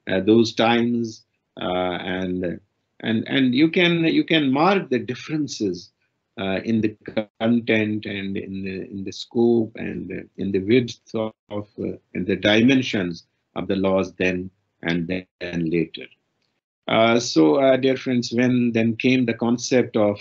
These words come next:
uh, state, uh, and, and you find that,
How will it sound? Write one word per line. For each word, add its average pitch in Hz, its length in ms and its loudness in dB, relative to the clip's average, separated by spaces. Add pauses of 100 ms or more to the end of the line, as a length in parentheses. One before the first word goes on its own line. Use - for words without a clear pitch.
(120)
uh, 90 80 -2
state, 170 680 4 (640)
uh, 87 400 -4
and, 92 320 -6
and 92 260 -8
you 92 240 -4
find 139 320 0
that, 120 260 2